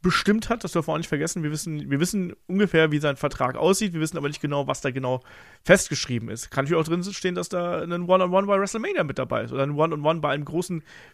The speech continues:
P L E oder dass er einfach sagt, „Ich will das One-on-One haben, weil mir ist das wichtig.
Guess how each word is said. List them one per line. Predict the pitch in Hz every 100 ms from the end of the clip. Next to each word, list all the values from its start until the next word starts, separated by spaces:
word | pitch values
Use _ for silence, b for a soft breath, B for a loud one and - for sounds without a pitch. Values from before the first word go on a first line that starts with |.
| -
P | 180
L | 170
E | 170 220 151
oder | 120 131
dass | 135 131
er | 147
einfach | 135 147
sagt, | 156 151
„Ich | 139 139
will | 165
das | 160 - b b b
One-on-One | 147 156 131 143 143 160
haben, | 147 165 156
weil | 147
mir | 156 151
ist | 147
das | 151
wichtig. | 185 - 120 -